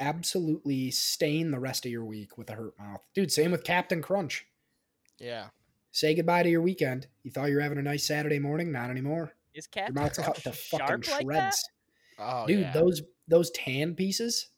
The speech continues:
Speaker 1: razor, razor sharp.
Speaker 3: Hmm.
Speaker 2: So, like, the actual Captain Crunch, if you, just as long as you don't have the fucking, the Crunch Berries, normal Captain Crunch, yeah, those are fucking razor blades every time.
Speaker 1: Yep. Dude, speaking of that, there's been a bunch of fucking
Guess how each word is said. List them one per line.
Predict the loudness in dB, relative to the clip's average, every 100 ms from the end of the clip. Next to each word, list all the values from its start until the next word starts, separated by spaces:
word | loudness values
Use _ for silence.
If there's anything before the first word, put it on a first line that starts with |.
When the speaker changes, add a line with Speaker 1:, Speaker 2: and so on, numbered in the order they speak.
| _ _ _ _ _ _
Speaker 1:
razor, | -2 2 2 0 -6 -10 _ _ _ _
razor | -4 2 2 2 -4
sharp. | -6 -8 -14 -20 _ _ _ _ _ _ _
Speaker 3:
Hmm. | -20 -20 _ -10
Speaker 2:
So, | -8 -8
like, | -10 -10
the | -6
actual | -4 -4 -6 -6
Captain | -6 -6 -10
Crunch, | -10 -10 -8 -12
if | -12
you, | -14
just | -12 -8
as |
long | -6 -4
as | -6
you | -6
don't | -6 -4
have | -6 -6
the | -10
fucking, | -6 -6 -8 -12 -14 -18 -20 _ _ _
the | -12
Crunch | -4 -2 -2
Berries, | 0 2 2 0 -2 -10 -10
normal | -4 -2 0 0
Captain | 0 0 -2
Crunch, | -4 -4 -4 -4
yeah, | -4
those | -4 -8 -8
are |
fucking | -8 -8 -8 -10
razor | -12 -12 -14
blades | -18 -18 -18 -18 -14
every | -14
time. | -12 -6
Speaker 1:
Yep. | -2 -2 -4 _ _ _ -6 -2
Dude, | 10 10 10 4
speaking | 0 2 2 2
of | 6
that, | 6 6 4 2
there's | 2 4
been | 2 2
a | 2
bunch | 0 -2 0 0
of | -2
fucking | -2 -2 -2